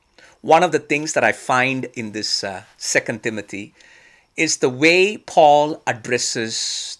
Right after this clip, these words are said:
Timothy. And I see a progression in each chapter. See, there are only four chapters in Second Timothy. Now, each chapter, there is a, a, a term that I find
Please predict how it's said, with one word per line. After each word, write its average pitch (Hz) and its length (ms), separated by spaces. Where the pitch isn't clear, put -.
Timothy. - 520
And 175 140
I 170 80
see 226 300
a - 60
progression 160 920
in 123 260
each 156 220
chapter. - 580
See, 165 180
there 143 140
are 135 100
only 170 240
four 160 400
chapters - 920
in 110 180
Second 110 400
Timothy. 90 400
Now, 117 240
each 202 320
chapter, 104 600
there 147 160
is - 200
a, 131 300
a, 131 120
a 131 80
term 233 400
that 151 140
I 120 120
find 156 600